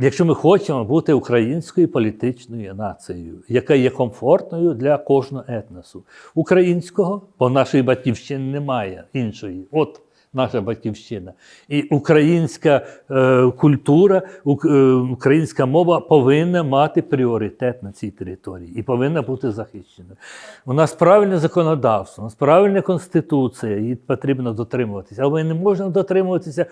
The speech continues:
в умовах війни. Коли Путін говорить: "Нет никаких украинцев, нет никакой України", вони впевнені.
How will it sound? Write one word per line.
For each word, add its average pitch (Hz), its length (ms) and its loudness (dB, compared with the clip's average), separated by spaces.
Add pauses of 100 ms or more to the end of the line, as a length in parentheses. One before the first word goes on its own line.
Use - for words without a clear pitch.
(180)
в 135 80 0
умовах 147 460 0
війни. 135 480 -2 (480)
Коли 175 240 6
Путін 180 340 2
говорить: 156 340 4
"Нет 240 280 6
никаких 220 440 2
украинцев, 160 800 0
нет 247 240 4
никакой 233 440 2
України", 165 600 0
вони 202 200 4
впевнені. 143 640 0